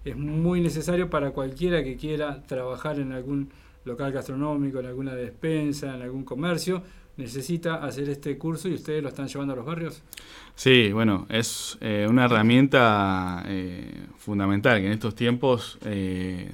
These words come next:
Speaker 2: también hasta tiene de alguna manera, eh, una, se ve, eh, la gente, la población que por ahí, digamos, elabora cosas en su casa para vender, para,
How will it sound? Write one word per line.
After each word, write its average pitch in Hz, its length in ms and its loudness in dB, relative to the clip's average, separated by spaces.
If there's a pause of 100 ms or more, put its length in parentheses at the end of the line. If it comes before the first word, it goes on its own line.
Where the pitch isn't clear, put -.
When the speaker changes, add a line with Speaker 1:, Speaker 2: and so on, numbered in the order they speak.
Speaker 2:
también 110 540 2 (440)
hasta 95 1080 -2 (580)
tiene 123 460 6
de 107 160 2
alguna 113 380 2
manera, 113 800 2
eh, - 640 -8
una, 104 800 -4 (180)
se - 240 -6
ve, 117 260 2
eh, 120 200 -6
la 110 140 -2
gente, 139 520 4
la 107 120 4
población 113 640 4 (440)
que 95 140 -4
por 98 180 -2
ahí, 110 300 4
digamos, 107 340 4
elabora 104 520 4
cosas 107 400 -4
en 92 100 -4
su 87 120 -14
casa 113 540 2
para 92 160 -6
vender, 104 560 0
para, 87 360 -6